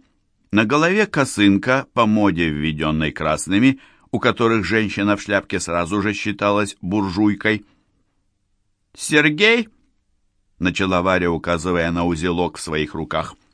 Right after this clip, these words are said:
«я принесла еду». Борис рассмотрел Варю за долю секунды, и как только она произнесла первое слово, он отвернулся,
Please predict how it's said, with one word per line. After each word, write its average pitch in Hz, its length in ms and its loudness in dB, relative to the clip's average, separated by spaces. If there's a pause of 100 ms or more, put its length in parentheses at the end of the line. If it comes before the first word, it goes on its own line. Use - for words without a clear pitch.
(440)
«я 151 260 4
принесла 208 540 2
еду». 151 500 4 (1040)
Борис 127 520 4
рассмотрел 151 840 0
Варю 135 360 2
за 113 240 0
долю 98 400 2
секунды, 87 720 -2 (680)
и 113 100 4
как 139 220 0
только 156 380 2
она 143 200 4
произнесла 120 840 0
первое 87 560 0
слово, 76 560 -2 (600)
он 139 200 8
отвернулся, 131 880 2